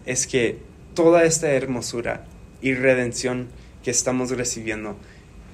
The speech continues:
es para que se regrese a Dios como adoración y la proclamación de su bondad. Amigos,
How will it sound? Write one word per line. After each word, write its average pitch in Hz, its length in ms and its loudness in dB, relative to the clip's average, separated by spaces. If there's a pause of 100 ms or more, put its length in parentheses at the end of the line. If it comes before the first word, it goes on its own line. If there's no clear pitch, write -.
(120)
es - 180 -4
para 135 320 -2
que 139 120 -4
se 131 180 0
regrese 117 640 -2
a 110 100 -2
Dios - 460 -8 (1120)
como 127 380 -2
adoración 131 840 0 (280)
y 127 140 0
la 117 180 0
proclamación 120 840 -2
de 123 100 0
su 123 180 -2
bondad. 104 460 -6 (2000)
Amigos, 113 460 -2